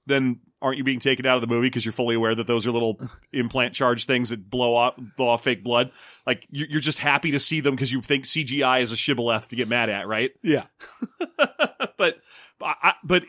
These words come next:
Speaker 1: this movie has such a charm to it, and these Toho movies in general do, that I'm like, "Fuck yeah." I love it when you stand up out of water and big obvious drops of water are falling off of you instead of swimming pool-sized amounts of water.
Speaker 2: <laughs> I,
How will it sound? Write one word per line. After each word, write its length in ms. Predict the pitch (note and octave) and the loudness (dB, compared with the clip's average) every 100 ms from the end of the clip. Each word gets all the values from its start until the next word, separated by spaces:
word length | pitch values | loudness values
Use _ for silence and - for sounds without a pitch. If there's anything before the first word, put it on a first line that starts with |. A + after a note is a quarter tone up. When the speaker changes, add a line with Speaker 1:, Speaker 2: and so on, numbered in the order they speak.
| E3 C#3 | -6 0
Speaker 1:
this 240 | B3 B3 | 2 4
movie 460 | A#3 G3+ F3+ D#3 - | 2 4 2 0 -2
has 200 | G3 D#3+ | 0 2
such 220 | G3+ G3+ | 0 -2
a 40 | |
charm 420 | - - F3+ F#3 D3+ | -6 0 4 4 4
to 180 | C3 | 0
it, 100 | A2 | 2
and 80 | C3+ | 0
these 140 | D3+ - | -2 0
Toho 320 | G3+ F3 D#3+ | 2 4 4
movies 240 | D3 C3 | 2 0
in 80 | A2+ | -2
general 360 | A#2+ D3 A#2+ G#2 | 0 2 2 0
do, 260 | A2 G2+ - - _ - | 0 -2 -4 -16 _ 0
that 100 | D3 | 2
I'm 100 | C3 | 2
like, 140 | - | 0
"Fuck 320 | - G3 - | 0 -2 0
yeah." 420 | D#3+ C#3 B2 G#2+ - - - | 2 4 4 2 -2 -8 0
I 120 | F3+ | 2
love 260 | G3 A#3+ | 4 4
it 60 | F#3 | 4
when 100 | E3 | 0
you 80 | C#3+ | 0
stand 300 | - F3+ D3+ | 0 2 4
up 120 | D3+ | 4
out 120 | D#3 | 4
of 80 | C3+ | 2
water 340 | C#3+ C#3 C3+ | 2 2 2
and 180 | B2 A2+ | -2 -4
big 200 | E3+ D3+ | 0 4
obvious 420 | C#3 C#3 C3+ B2+ | 4 4 2 -2
drops 420 | G#2+ A#2+ C3 C#3 D3 | -4 -4 -2 -2 -2
of 120 | A#2 | -2
water 320 | C3+ C3+ B2+ | 2 2 0
are 60 | A#2+ | 0
falling 340 | D3 C3 B2 | 0 0 2
off 160 | B2+ A#2+ | 0 2
of 60 | |
you 120 | B2 | 0
instead 240 | A#2+ A#2 C#3+ | 0 0 -2
of 100 | A#2+ | 0
swimming 440 | - C#3+ C#3 C3 | -2 0 0 0
pool-sized 600 | - B2+ B2 D3 B2 A#2 | -2 -4 -2 0 2 0
amounts 280 | C3 B2 A#2+ | 0 -2 -2
of 80 | A#2 | -6
water. 380 | B2 A#2+ G2+ F#2+ - | -2 -2 -2 -12 -20
Speaker 2:
<laughs> 160 | _ - | _ 0
I, 1120 | C#4 F#3+ - - - C4 D#4 - C#4 C#4 G#3+ | 2 2 0 -18 -12 -6 -4 0 2 4 2